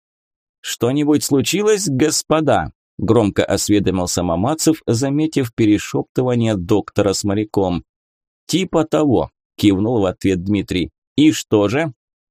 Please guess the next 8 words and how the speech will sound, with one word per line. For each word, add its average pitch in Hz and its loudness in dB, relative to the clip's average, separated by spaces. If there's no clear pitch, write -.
«Две 113 2
новости, 214 -2
ваше 151 0
высокоблагородие. 123 0
Одна 131 -2
плохая, 151 0
другая 117 0
хорошая. 113 0